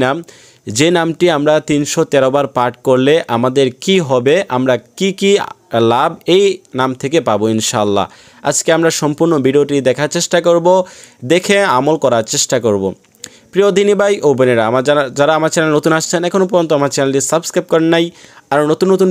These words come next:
ভিডিও আসবে, আপনারা চ্যানেলটি সাবস্ক্রাইব করে আমার পাশেই থাকবেন। প্রিয় দিনী ভাই ও বোনেরা, ইয়া হাফিজু আল্লাহ তাআলার গুণবাচক থেকে একটি নাম, যে নামটি আল্লাহ তাআলার, এই নামটি যদি আপনি পাঠ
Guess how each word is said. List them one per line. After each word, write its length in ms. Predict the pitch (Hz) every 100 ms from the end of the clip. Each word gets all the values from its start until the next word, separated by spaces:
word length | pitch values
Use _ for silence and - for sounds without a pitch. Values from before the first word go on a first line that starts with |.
| 165
ভিডিও 200 | 165 165
আসবে, 200 | 156 143 165 135
আপনারা 240 | 143 135 120
চ্যানেলটি 240 | 139 135 - 151
সাবস্ক্রাইব 340 | 160 - 175 165
করে 120 | 156 117
আমার 160 | 120 117
পাশেই 280 | 117 135 120 120
থাকবেন। 300 | 101 95 92 - - - - _ _ -
প্রিয় 140 | 208 202
দিনী 160 | 208 208
ভাই 140 | 214 214 202
ও 20 | 156 131
বোনেরা, 300 | 127 101 82 - _ _ _ _ _ _ _ _ - 117
ইয়া 160 | 143 185 180 -
হাফিজু 520 | 160 202 214 156 123 85 -
আল্লাহ 180 | 139 151 120
তাআলার 220 | 117 110 98
গুণবাচক 460 | 143 143 120 165 -
থেকে 140 | 151 123
একটি 140 | - 107 107
নাম, 120 | 104 87 - - - - 117
যে 100 | 180 185
নামটি 360 | 151 135 156 127 95 _ _ 135
আল্লাহ 220 | 175 156 139
তাআলার, 260 | 135 123 95 - _ _ -
এই 120 | 185 147
নামটি 220 | 147 160 151
যদি 120 | 139 139
আপনি 160 | 127 123 95
পাঠ 160 | 110